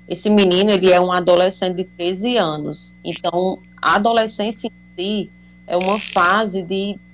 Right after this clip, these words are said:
várias transformações, de transformações que são desde emocionais, sociais, cognitivas, né? Então, essas transformações podem levar a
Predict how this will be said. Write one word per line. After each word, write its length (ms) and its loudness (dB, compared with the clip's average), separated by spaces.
várias 500 0
transformações, 1200 -10
de 100 -12
transformações 1000 -4
que 140 -4
são 340 2
desde 800 2
emocionais, 1200 2
sociais, 1300 -4
cognitivas, 1120 -2
né? 220 -4
Então, 580 -4
essas 360 -4
transformações 960 -4
podem 340 -2
levar 680 0
a 480 0